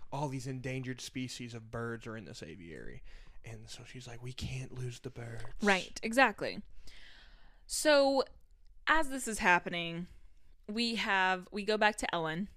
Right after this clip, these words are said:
Speaker 2: Ellen has already called the C D C. Then we get this wonderful, wonderful scene of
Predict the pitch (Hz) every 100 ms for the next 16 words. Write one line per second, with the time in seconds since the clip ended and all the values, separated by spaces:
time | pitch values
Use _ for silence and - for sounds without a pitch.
0 | - - 202 202 202 196 185 202 190 196
1 | 185 190 180 175 - 196 196 196 147 160
2 | - - - - - - _ 190 247 269
3 | 269 247 214 180 170 - - - _ -
4 | 208 240 262 247 214 190 165 160 156 -
5 | 180 170 165 - 170 - 151 - - 196
6 | - _ - _ - - - 185